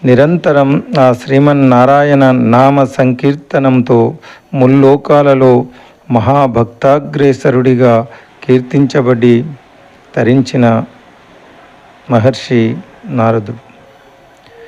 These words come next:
చింతనం ఎల్లప్పుడూ మనసులో తలవడం చేత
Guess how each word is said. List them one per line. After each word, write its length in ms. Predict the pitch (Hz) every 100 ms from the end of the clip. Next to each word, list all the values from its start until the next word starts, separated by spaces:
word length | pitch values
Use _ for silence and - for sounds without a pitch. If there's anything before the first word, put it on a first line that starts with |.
| - - - - _ -
చింతనం 600 | 143 147 151 147 135 - - - -
ఎల్లప్పుడూ 760 | 131 143 143 - 147 139 123
మనసులో 800 | - 143 123 127 - 139 120 120 - - -
తలవడం 440 | 120 123 123 127
చేత 480 | 120 123 117 175 190